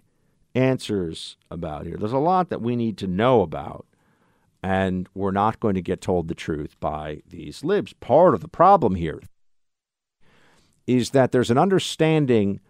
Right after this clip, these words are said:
of how much the F B I and the D O J in the Trump era has been lying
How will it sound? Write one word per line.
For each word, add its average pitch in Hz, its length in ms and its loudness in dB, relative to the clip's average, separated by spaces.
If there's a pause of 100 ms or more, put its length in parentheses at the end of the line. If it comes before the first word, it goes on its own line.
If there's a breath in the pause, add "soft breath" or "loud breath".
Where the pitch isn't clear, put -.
(340)
of 107 180 4
how 214 340 6
much 156 540 4 (400)
the 98 360 0
F 135 360 0
B 127 300 4
I 104 580 -4 (160)
and 92 100 -6
the 92 60 0
D 107 280 2
O 98 120 2
J 90 500 -6
in 104 100 -6
the 92 80 -6
Trump 98 480 -6
era 92 480 -2 (480)
has 139 220 0
been 131 300 4
lying 147 840 6